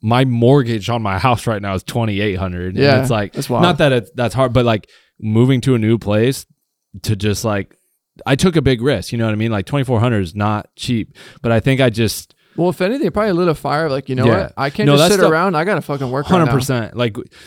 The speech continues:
Speaker 1: no, we've talked about that, where there's certain things, um, yeah, being uncomfortable causes you to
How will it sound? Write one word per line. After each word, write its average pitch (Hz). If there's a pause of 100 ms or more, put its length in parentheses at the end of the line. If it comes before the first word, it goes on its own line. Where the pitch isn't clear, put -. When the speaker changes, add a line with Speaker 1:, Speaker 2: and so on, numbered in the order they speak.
(120)
Speaker 1:
no, 135
we've 147
talked 113
about 98
that, 101
where 107
there's 107
certain 110
things, 107
um, 95
yeah, 156
being 175
uncomfortable 160 (440)
causes 139
you 110 (280)
to 117